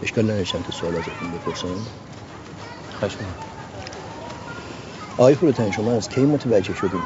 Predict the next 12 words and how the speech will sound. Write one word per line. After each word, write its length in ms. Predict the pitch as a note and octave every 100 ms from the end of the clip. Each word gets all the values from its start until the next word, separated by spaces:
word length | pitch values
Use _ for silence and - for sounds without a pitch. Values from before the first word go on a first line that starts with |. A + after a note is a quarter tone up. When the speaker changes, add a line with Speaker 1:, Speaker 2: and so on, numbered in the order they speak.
| -
Speaker 1:
که 60 | E2+ D#2+ -
پسر 320 | F#2+ G#2 G#2
خانم 340 | - G2 F2 E2+
ریحی 480 | E2+ D#2+ C#2+ E2+ - - F2
مشکل 280 | - F2+
تنفسی 500 | F2 - - - -
داره؟ 300 | - - - F#5+ C6 B5+ C6+ F5 F5+ F#5 F#5 F5+ F5 - - - - - - - C5 D5 D#5 A4+ - - - - -
Speaker 2:
شما 240 | - A2+ G#2+
اینو 140 | G#2
از 120 | F#2
کجا 180 | G2 F2+
می‌دونید؟ 180 | D#2+